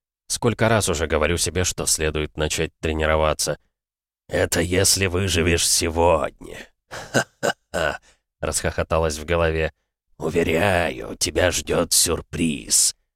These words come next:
«Нахрен пошел!» — зло выдохнул я, выкладываясь на полную катушку. «Ничего,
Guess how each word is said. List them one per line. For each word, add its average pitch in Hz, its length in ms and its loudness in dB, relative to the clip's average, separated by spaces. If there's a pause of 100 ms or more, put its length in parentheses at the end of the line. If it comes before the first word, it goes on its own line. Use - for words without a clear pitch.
(420)
«Нахрен 98 560 0
пошел!» — 117 420 2 (520)
зло 90 260 4
выдохнул 87 480 2
я, 95 280 0
выкладываясь 85 680 0
на 78 120 -2
полную 80 360 0
катушку. - 640 -4 (420)
«Ничего, 113 540 2